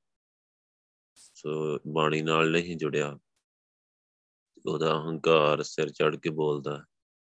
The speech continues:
ਸੋ ਬੰਦਾ ਇ-, ਏਦਾਂ ਕਰਦਾ ਆ, ਡੀਲ ਕਰਦਾ ਆ, ਏਦਾਂ ਰਹਿੰਦਾ ਕਿ ਜਿਵੇਂ ਸਾਰਾ ਕੁਛ ਉਹੀ ਕਰ ਰਿਹਾ ਆ, ਉਹਦੇ ਸਿਰ ਤੇ ਹੀ ਆ ਜਿਵੇਂ ਸਾਰਾ ਕੁਛ। ਉਹ ਨਾ ਹੋਏ ਤੇ ਕੁਛ ਹੋ ਹੀ ਨਹੀਂ ਸਕਦਾ। ਸੋ ਉਹਨੂੰ ਏਦਾਂ ਲੱਗਦਾ ਆ,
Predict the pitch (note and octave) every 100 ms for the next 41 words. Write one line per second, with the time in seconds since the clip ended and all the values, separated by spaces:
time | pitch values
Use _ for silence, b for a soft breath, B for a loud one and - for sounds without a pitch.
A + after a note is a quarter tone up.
0 | _ _ _ _ _ _ _ _ _ _
1 | _ - D#2 D2+ D#2 D2+ D2+ - - -
2 | D2 D#2 D#2 D#2 D2+ - - D2+ C#2+ D#2+
3 | D#2 D#2+ D2 D#2 D2+ D2+ D#2 D2 D2 D#2
4 | D2+ C#2+ D#2 D2+ D2+ D#2 D#2+ D#2 D#2+ D#2
5 | D#2 D#2 D2+ _ _ b b - - D#2
6 | E2 D#2+ D#2+ - D#2 E2+ F2+ E2+ D2+ C#2+
7 | D2 D2 C#2 _ _ _ _ _ _ -
8 | D#2+ F2 - E2 D2+ - D#2 D#2 D2+ D2+
9 | - C#2 D#2 D2+ - - _ _ _ _
10 | _ _ _ _ _ _ _ - E2 E2+
11 | D#2+ D#2 E2 D2+ C#2+ D#2 D2+ D#2+ - E2
12 | D#2+ D#2 E2 - D2+ D2 D2+ - _ _
13 | _ _ _ _ _ _ _ _ - -
14 | E2+ E2+ D2+ D2 D2 D2+ D2 D2 C#2 D2+
15 | D2